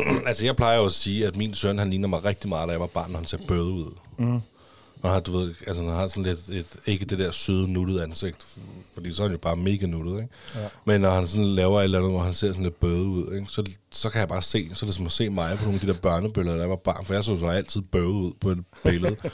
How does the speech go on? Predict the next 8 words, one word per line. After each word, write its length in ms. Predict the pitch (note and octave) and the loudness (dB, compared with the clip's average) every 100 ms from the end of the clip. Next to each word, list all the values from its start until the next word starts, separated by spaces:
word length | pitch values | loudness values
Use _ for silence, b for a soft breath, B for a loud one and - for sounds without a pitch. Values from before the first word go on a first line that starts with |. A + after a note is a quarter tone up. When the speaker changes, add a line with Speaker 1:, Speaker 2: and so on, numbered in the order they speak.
| B B B C#5 B B - - | B B B -12 B B -6 2
Speaker 1:
Øh, 240 | F#2 F2 | 4 4
men, 440 | F2 F2+ F2 E2+ E2 | 2 2 2 2 0
øh, 200 | E2 D#2+ E2 E2+ - | -2 -4 -8 -12 -6
ej, 80 | F#2 | -4
det 140 | F2+ | 2
er 100 | G#2+ | 2
helt, 240 | F#2+ A2 - | 4 2 -2
altså, 300 | F2+ F2 | -2 0